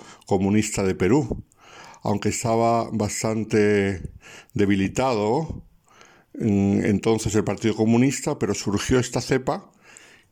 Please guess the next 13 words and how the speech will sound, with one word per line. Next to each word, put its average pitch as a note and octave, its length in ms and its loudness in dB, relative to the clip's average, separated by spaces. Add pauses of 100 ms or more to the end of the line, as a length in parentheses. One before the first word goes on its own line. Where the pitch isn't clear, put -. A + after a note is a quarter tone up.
(120)
que G2 920 2
adquirió G#2+ 480 2
pronto A#2 640 2
una A2 260 -2
virulencia G2+ 840 0 (380)
terrible. F#2 680 0 (760)
Quería A#2+ 760 2
totalmente A#2 680 0
cambiar A2 380 0
el G#2+ 100 0
sistema A2 420 -4
político G2+ 460 0
peruano G#2+ 580 2